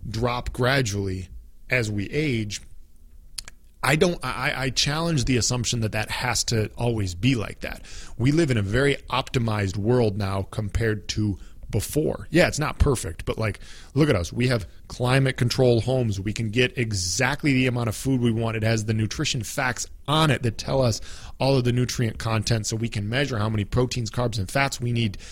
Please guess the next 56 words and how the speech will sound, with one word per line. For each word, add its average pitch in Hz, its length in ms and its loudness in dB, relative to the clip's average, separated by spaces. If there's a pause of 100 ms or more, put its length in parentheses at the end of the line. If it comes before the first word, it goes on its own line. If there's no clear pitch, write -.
(280)
to 110 120 -2
get 120 180 2
it 101 180 -2
dialed 127 420 2
in 127 180 4
if - 140 -2
you 123 80 0
want 120 340 -2
to, 110 140 2
you 101 140 2
know, 98 100 -2
what 117 260 0
your 127 100 0
body 104 340 0
needs. 139 460 0 (340)
We 113 200 4
sleep - 680 2
in 120 100 0
a 110 60 -2
perfect - 640 0
environment 123 540 0
if 101 100 -4
you 110 60 0
know 113 140 2
how 110 120 4
to 110 80 2
set 110 280 0
it 110 100 -4
up 123 240 0
to 113 80 0
get 110 160 0
optimal 110 460 -4
sleep. 139 420 0
Humans 196 400 -2
did 127 140 2
not 135 240 -2
have 127 380 2
this 90 200 -6
throughout 117 280 -2
hardly 117 380 -2
any 165 300 0
of 113 100 -2
history. - 500 -4 (400)
Okay, 117 360 4 (340)
so - 300 0
I 180 180 2
don't 180 220 0
think 135 220 0
that - 100 2
our 113 120 -2
testosterone 120 720 2
levels 110 320 0
need 131 600 2
to 107 100 4
gradually 90 560 -2
drop, 90 420 -4